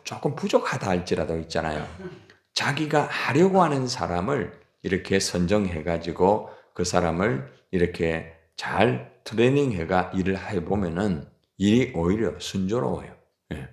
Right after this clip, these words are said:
조금 부족해도. 예. 그래서 우리가 하나님의 일을 할 때는 반드시 그 일을 하고자 하는 사람을 시켜야지,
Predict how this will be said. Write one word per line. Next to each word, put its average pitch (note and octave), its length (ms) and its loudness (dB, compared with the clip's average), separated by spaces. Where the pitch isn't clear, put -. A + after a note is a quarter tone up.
조금 G#2 260 -4
부족해도. C#3+ 560 -6
예. C#2 140 -8
그래서 D3+ 280 8
우리가 A#2+ 360 2
하나님의 B2 640 4
일을 G2 240 2
할 F2 200 0
때는 G2 380 -2
반드시 G#2+ 500 -2
그 B2 160 2
일을 A#2+ 220 2
하고자 - 500 -4
하는 D#3+ 320 -2
사람을 A#2+ 840 2
시켜야지, F#2 960 -2